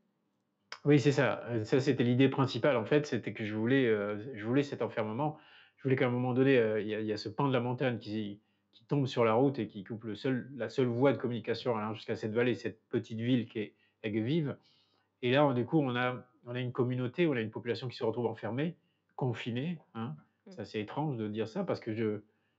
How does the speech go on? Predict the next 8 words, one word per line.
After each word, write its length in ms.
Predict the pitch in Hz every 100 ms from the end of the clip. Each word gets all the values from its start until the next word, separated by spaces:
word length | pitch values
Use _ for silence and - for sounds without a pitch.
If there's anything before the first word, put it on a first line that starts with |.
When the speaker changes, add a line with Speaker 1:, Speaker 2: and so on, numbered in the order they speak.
| _ _
Speaker 1:
j'ai 200 | - 120
terminé 320 | 123 123 131
l'écriture 360 | 131 127 127 135
de 60 |
ce 120 | 120 120
roman 200 | 131 123
cet 260 | 123 -
hiver. 440 | 123 131 175 190